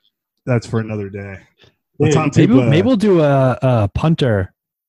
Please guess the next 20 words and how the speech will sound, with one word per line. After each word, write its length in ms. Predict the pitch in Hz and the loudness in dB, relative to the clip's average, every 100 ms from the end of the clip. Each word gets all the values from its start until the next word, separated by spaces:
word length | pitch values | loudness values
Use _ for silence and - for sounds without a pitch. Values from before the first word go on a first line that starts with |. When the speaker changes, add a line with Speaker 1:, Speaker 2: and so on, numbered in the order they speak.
| _ _ _ _ _ _ | _ _ _ _ _ _
Speaker 3:
episode 500 | 120 113 - 101 90 | -4 -2 -2 -4 -4
just 220 | 92 110 - | -4 -6 -2
for 80 | |
Mike. 360 | 98 92 82 - _ _ _ _ _ _ - | -2 -2 -4 -12 _ _ _ _ _ _ -6
Speaker 1:
All 80 | 147 | -4
right, 100 | 127 | -2
'cause 120 | 139 | -4
I 60 | 165 | -4
don't 100 | 202 | -4
know 100 | 202 | -6
if, 100 | 156 | -4
like, 280 | 151 135 123 | -4 -4 -6
Greg 240 | 131 143 | -4 -4
remembers 440 | 127 127 135 117 113 | -4 -4 -4 -6 -8
anything 280 | 117 113 113 | -8 -10 -8
about 200 | 110 110 | -10 -8
Tom 200 | 113 110 | -10 -10
Tupa, 340 | 117 110 107 | -10 -10 -10
but, 320 | 110 110 101 | -8 -10 -8
uh, 400 | 113 107 104 98 | -8 -6 -6 -10